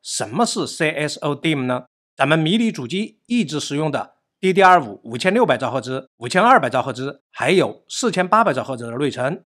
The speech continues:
都是S O dim架构的。为了能让可替换内存的频率能够稳定的上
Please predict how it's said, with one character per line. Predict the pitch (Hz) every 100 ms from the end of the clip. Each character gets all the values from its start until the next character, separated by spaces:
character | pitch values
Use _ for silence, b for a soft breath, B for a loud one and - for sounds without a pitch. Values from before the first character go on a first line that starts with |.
| _
都 | 220 233 254
是 | - 156 - _
S | - 107 214 - -
O | 147
dim | 151 185 170 120
架 | 170 143
构 | 131 120
的。 | 107 _ _ _ -
为 | 208
了 | 185
能 | 160 139 190
让 | 226 160 - -
可 | - 110
替 | - 254
换 | - 190
内 | 170 214
存 | 131
的 | 147
频 | - - 120
率 | 240 - - _ _
能 | 113 139
够 | 208
稳 | 151 123 127 113
定 | 247
的 | 226
上 | 107 208 165